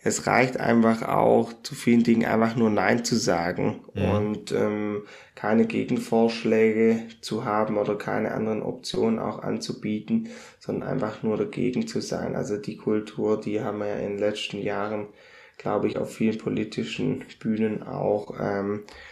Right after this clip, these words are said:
Speaker 1: sehr stark, äh, mitverfolgen können. Und generell ist natürlich so, also so Veränderungsmanagement, Veränderungsprozesse,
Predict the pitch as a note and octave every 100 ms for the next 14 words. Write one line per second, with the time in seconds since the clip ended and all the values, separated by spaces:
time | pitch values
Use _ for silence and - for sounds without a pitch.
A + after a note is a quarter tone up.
0 | - - _ - G2 G#2+ - G#2 G#2 G#2+
1 | - G#2+ A2 A2 A2 - A2 A2 G#2+ -
2 | G#2+ G#2+ A2 A2 A#2+ A#2+ A#2+ A#2+ B2+ A#2
3 | B2 A#2 A#2 - A#2+ A#2 G#2 A2 G#2+ A2
4 | - - A2 A#2 A#2 A#2+ A#2 A#2 A#2 A#2
5 | - A#2 A2+ A2+ - A2 A2+ A#2 A#2 -
6 | - A2+ - A2 A#2+ - B2